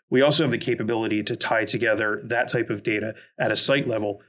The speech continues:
and at a design level so that we can help our clients to understand here's where patients are actually being treated at particular facilities, at particular hospitals, so that you can target, recruit them into your clinical study and get those numbers that you need.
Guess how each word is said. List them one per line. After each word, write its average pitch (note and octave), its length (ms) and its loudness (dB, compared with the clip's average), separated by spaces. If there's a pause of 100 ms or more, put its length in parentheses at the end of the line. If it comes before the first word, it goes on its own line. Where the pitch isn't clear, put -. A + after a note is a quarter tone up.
(120)
and A#2+ 180 2
at G#2 140 0
a G2 160 2
design A#2 500 0
level G#2 220 -2
so - 140 -2
that A#2 80 -2
we A2 80 -2
can B2 100 -4
help - 380 -2 (240)
our G#2+ 160 2
clients G#2 460 -2
to B2 60 -2
understand A2 540 0 (560)
here's E3 240 8
where B2 220 4
patients A#2+ 480 2 (100)
are A2 160 4
actually A2 300 2
being G#2+ 200 -2
treated A2 480 -2 (220)
at B2 160 4
particular A2 580 -2
facilities, G#2+ 480 -2
at G#2+ 100 -4
particular A2 400 -4
hospitals, G#2 540 0 (280)
so B2+ 120 2
that A2+ 180 4
you A#2 100 -2
can G#2 380 -2 (100)
target, A2+ 480 2
recruit A#2+ 340 -2
them A2 300 0
into A#2+ 260 -2
your G#2+ 220 0
clinical G#2 240 -2
study G#2 260 -2
and G#2 140 -2
get A#2+ 180 -2
those A#2 180 0
numbers A2 300 -2
that G#2 160 -4
you A2+ 60 -6
need. A2 320 -4